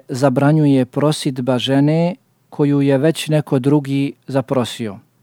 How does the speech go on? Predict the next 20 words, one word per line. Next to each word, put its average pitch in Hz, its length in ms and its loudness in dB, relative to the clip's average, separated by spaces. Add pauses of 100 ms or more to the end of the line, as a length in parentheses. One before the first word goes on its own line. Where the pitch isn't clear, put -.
(1080)
To 160 140 6
je 143 60 4
zabranjeno 147 560 4
činiti 170 540 0
sve 190 240 0
dok 160 180 2
taj, 127 400 4 (340)
dakle 120 260 -4
prvi, 156 420 0
ne 127 140 4
odustane 185 720 6 (520)
ili 190 260 6
ne 135 140 6
dozvoli 151 680 0 (260)
drugima 139 680 2 (140)
da 131 140 0
i 127 120 2
oni 143 200 4
prose 123 600 -4
dotičnu, 120 760 -2